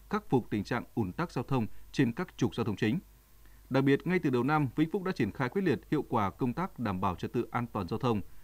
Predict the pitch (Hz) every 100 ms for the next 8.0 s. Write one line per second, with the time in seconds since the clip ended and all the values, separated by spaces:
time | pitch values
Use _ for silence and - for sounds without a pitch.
0 | - 127 175 190 - 107 92 131 117 -
1 | 131 - 208 - 131 185 - - - -
2 | 147 151 123 98 - 135 110 - - 104
3 | - 120 113 120 185 - - 151 147 147
4 | 156 120 - 151 - 127 107 175 143 -
5 | - - - 151 - 147 131 117 - 117
6 | 87 117 120 110 - 135 - - 156 110
7 | 180 - - - 104 156 170 107 - 101